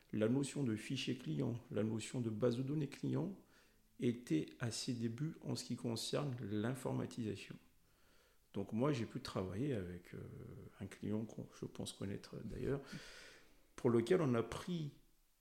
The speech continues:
ce que pouvait être ce qu'on appelait un cardex, euh, manuscrit, où on notait tout à la main, pour pouvoir le transformer au format numérique et de pouvoir automatiser les différentes fonctionnalités,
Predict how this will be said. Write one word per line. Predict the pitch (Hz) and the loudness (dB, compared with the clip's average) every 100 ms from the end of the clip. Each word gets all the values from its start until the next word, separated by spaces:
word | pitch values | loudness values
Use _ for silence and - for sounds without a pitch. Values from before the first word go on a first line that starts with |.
| _ - | _ 0
ce | - - | 2 2
que | 127 | 0
pouvait | 127 - 135 131 | -2 2 4 6
être | 135 139 | 4 2
ce | - | -4
qu'on | - 110 | -2 -2
appelait | 104 - 110 | -2 -2 -2
un | 101 | -2
cardex, | - 123 117 - - - - _ - - _ _ _ _ _ - | 2 2 2 -4 -12 -16 -20 _ -20 -20 _ _ _ _ _ -10
euh, | 71 - - 60 55 52 50 | -8 -8 -8 -10 -10 -10 -6
manuscrit, | 98 98 95 - 165 | -2 0 -2 -2 -4
où | 147 117 104 98 - - | -2 -4 -6 -8 -8 0
on | |
notait | 113 117 120 | 4 4 2
tout | - - 113 | -2 0 -2
à | |
la | 107 | 0
main, | 123 190 - - - - - - _ - | -2 -4 -8 -20 -20 -20 -20 -20 _ 0
pour | 185 | 2
pouvoir | 180 147 | 4 4
le | 170 | 4
transformer | 147 - 131 - 127 123 120 110 - - | 4 0 -2 0 0 0 0 -2 -6 -2
au | 127 | 0
format | 127 127 120 | 2 2 2
numérique | 113 110 123 156 - - | 2 2 2 0 -6 -4
et | 127 | 2
de | 120 | 2
pouvoir | 120 - 117 147 | 2 2 4 6
automatiser | 131 131 127 123 123 110 135 143 | 4 2 0 0 -4 -2 0 0
les | 120 | -2
différentes | 127 139 127 123 | -4 -2 0 0
fonctionnalités, | - 120 - 110 107 104 - 139 147 | 0 -4 -2 -2 -2 -4 -2 -2 -2